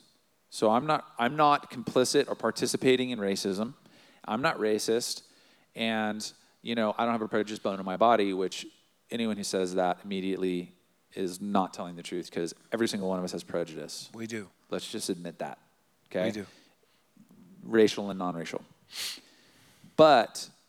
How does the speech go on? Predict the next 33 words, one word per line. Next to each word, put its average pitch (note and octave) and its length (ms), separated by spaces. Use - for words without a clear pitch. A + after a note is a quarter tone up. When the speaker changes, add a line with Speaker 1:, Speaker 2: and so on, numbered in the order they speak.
Speaker 1:
how B2+ 140
to C3+ 60
recognize C3 560
the G2 100
system, G2 840
Speaker 2:
Mm-hmm. A#2+ 220
Speaker 1:
it's - 480
understanding, C3 800
so B2 100
this A#2+ 200
is A2+ 140
two C#3 180
part. - 260
One, A#2 220
education, A#2 840
education, G#2+ 540
education. G2+ 680
Speaker 2:
Yes. A#2+ 340
Speaker 1:
Um, G#2 580
Netflix, C#3 600
uh, A2+ 180
there's A2+ 140
something C3 260
called A2 400
Thirteenth, A#2+ 520
it - 60
has A2 180
to - 60
do A#2 60
with A2+ 100
the - 60
Thirteenth A#2 360
Amendment. G#2+ 440